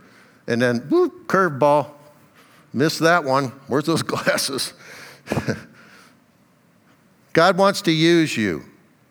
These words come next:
Step out in faith. Step out in faith. Be courageous. Be courageous. You got the Holy Spirit in you, and God is commanding us to do it. "You should desire the empowered life, that your hand would be with me." Now, hand signifies God's power, presence,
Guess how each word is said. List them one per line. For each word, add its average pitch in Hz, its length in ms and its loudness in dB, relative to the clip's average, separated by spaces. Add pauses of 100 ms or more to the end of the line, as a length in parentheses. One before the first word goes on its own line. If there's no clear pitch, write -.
(160)
Step - 380 0
out 156 200 4
in 135 120 0
faith. - 580 -4 (480)
Step - 320 -2
out 131 120 2
in 104 60 -6
faith. 90 340 -6
Be 180 120 2
courageous. - 800 -4 (380)
Be - 100 -2
courageous. 110 460 -2
You 135 60 -2
got 160 160 0
the 123 100 0
Holy 117 260 0
Spirit 101 460 -2
in 104 200 -6
you, 78 200 -6 (360)
and 117 180 -2
God 131 220 4
is 123 80 -4
commanding 117 500 0
us 101 140 -4
to 92 100 -10
do 90 240 -2
it. 76 140 -8 (480)
"You 214 120 4
should 214 220 2
desire 202 480 4
the 196 140 2
empowered 190 480 2
life, 156 220 2
that 180 140 0
your 208 140 4
hand 220 300 4
would 214 120 2
be 214 140 2
with 214 240 2
me." 208 300 0 (600)
Now, 165 180 4
hand 214 260 4
signifies 185 640 2
God's 147 260 2
power, 190 400 4
presence, 185 760 0